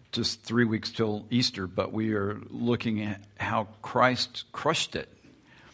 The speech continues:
He is the one who led the way. He's made the difference. He's dealt with the enemy. And we are told in Genesis three,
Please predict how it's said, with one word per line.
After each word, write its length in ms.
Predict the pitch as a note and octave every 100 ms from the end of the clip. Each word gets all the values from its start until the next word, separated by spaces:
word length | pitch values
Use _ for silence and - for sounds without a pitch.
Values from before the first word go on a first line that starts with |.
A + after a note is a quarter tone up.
| - - _ -
He 220 | A2+ B2+
is 440 | G#2 G2+ G2+ G2 G2
the 120 | G#2
one 560 | F#2 A2+ C#3+ B2 G#2+
who 560 | G#2+ G#2 G#2+ G#2+ G#2 A2
led 340 | A2+ A#2 A2 G#2
the 80 | F#2
way. 300 | G#2 F2+ E2
He's 220 | A#2 A#2
made 280 | C3 B2+ G#2
the 100 | F#2+
difference. 480 | A2+ A2 F#2 F2+
He's 300 | - G#2+ G2
dealt 320 | F2 G2+ G#2 -
with 240 | G2 -
the 200 | - -
enemy. 400 | G#2+ G2+ F2+ - - - - - - - - -
And 260 | - G2+ G#2
we 140 | A2+
are 100 | A#2+
told 440 | G2 B2 C3+ C3 B2
in 500 | A#2+ A2+ A2+ G#2 F#2 _ _ - - _ _ _ _ - A#2
Genesis 600 | G2 C3 B2 A#2 F#2+ -
three, 720 | B2 C3 C#3 A#2 A2+ A2+ -